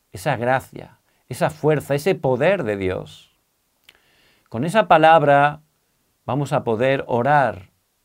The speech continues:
no de manera religiosa como un esfuerzo, sino el tiempo más feliz, esa oración de agradecimiento, esa oración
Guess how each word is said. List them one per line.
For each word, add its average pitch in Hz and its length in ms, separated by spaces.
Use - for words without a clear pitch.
no 165 200
de 226 100
manera 147 420
religiosa 127 760
como 127 180
un 170 80
esfuerzo, 151 800
sino 123 500
el 120 220
tiempo 160 680
más 131 240
feliz, 127 600
esa 165 260
oración 139 840
de 117 100
agradecimiento, 113 1160
esa 185 240
oración 160 840